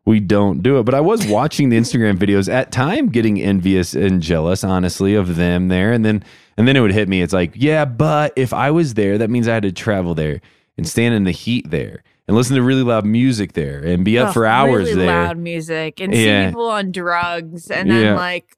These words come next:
Speaker 2: um, not being able to get an Uber and then, like, wanting to drive but not having a place to park, then having to walk two miles in the heat and then all that dust being swept into your lungs and, you know.
Speaker 1: Yeah. So then, then, then I come
Speaker 2: People
Speaker 1: back to
Speaker 2: are gonna be
Speaker 1: reality.
Speaker 2: like,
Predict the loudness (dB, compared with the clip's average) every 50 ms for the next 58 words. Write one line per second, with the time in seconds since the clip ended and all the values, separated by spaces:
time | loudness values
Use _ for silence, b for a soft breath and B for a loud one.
0 | _ -6 -4 -4 -4 -4 -6 -8 -8 -8 -10 -10 -14 -20 -12 -8 -6 -4 -4 -4
1 | -4 -6 -6 -8 -6 -6 -6 -6 -6 -8 -6 -6 -6 -6 -4 -4 -6 -6 -8 -6
2 | -6 -6 -6 -4 -4 -4 -4 -2 -2 -4 -4 -4 -6 -6 -6 -6 -4 -4 -6 -6
3 | -6 -6 -6 -6 -6 -6 -6 -4 -4 -4 -4 -6 -8 -10 -10 -12 -8 -6 -4 -4
4 | -2 -2 -2 -4 -4 -4 -4 -6 -10 -8 -8 -8 -6 -4 -4 -4 -4 -4 -6 -8
5 | -8 -8 -8 -10 -8 -6 -6 -6 -8 -10 _ -20 _ _ -4 -2 -2 0 0 -2
6 | -4 -6 -6 -6 -6 -6 -4 -6 -8 -8 -8 -6 -6 -6 -6 -4 -4 -2 -4 -4
7 | -6 -12 -12 -10 -6 -6 -4 -4 -4 -6 -6 -6 -8 -8 -8 -8 -8 -6 -6 -8
8 | -8 -10 -8 -6 -6 -4 -4 -4 -6 -6 -6 -6 -6 -6 -8 b b b b b
9 | b b -12 -8 -6 -6 -4 -4 -4 -6 -6 -10 -16 _ _ _ -20 -10 -6 -4
10 | -4 -4 -4 -6 -8 -10 -6 -4 -4 -4 -4 -6 -8 -10 -12 -14 _ -16 -14 -10
11 | -6 -4 -4 -4 -4 -6 -6 -8 -6 -6 -6 -6 -6 -6 -6 -6 -6 -6 -4 -4
12 | -6 -6 -10 -12 -14 -18 -20 -20 -18 -14 -14 -12 -12 -6 -2 0 2 2 2 2
13 | 2 0 -2 -4 -6 -4 -2 0 0 2 2 0 0 0 0 0 0 0 0 0
14 | 0 0 0 0 0 0 0 0 0 0 0 0 0 2 2 2 2 2 2 2
15 | 0 0 -2 -2 -4 -4 -8